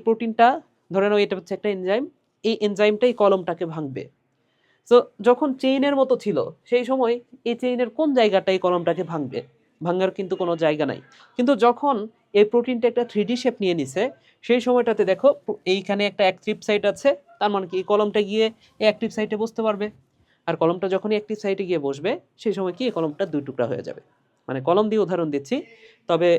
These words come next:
আমাদের দেহে তো এনজাইম এভাবে কাজ করে, তাই না? So এই কথাটা খুব গুরুত্বপূর্ণ যে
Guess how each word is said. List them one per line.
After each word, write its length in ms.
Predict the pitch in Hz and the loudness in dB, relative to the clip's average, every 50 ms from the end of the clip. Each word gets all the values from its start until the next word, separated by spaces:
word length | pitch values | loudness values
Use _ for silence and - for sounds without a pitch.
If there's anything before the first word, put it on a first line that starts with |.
| 170 - _ _ _ 185 | 0 -6 _ _ _ -2
আমাদের 200 | 180 185 185 185 170 165 | -2 0 0 -2 -4 -4
দেহে 140 | 180 190 - - | -6 -6 -4 -2
তো 40 | 185 175 | -4 -4
এনজাইম 240 | 175 175 180 185 185 180 170 | -2 -2 -2 -2 0 -2 -2
এভাবে 220 | 156 165 165 180 175 165 | 0 2 0 2 2 -2
কাজ 100 | 135 131 - | -4 -4 -6
করে, 140 | - 117 113 - | -8 -8 -6 -6
তাই 100 | - 185 240 | -4 -4 -4
না? 60 | 311 302 - _ - _ _ _ _ | -4 -6 -8 _ -20 _ _ _ _
So 60 | - 190 - - _ _ _ 202 | -4 -4 -4 -4 _ _ _ 0
এই 60 | 214 208 208 | 2 2 2
কথাটা 300 | 214 208 214 220 - 233 240 254 - - _ _ _ _ - | 0 0 -2 0 4 4 4 4 2 -2 _ _ _ _ -4
খুব 100 | 220 202 156 156 | -4 -4 -2 -2
গুরুত্বপূর্ণ 460 | 170 165 165 170 160 - 165 185 233 285 240 | -2 -2 -2 -4 -4 -4 -4 -4 -4 -4 -4
যে 60 | 220 | -4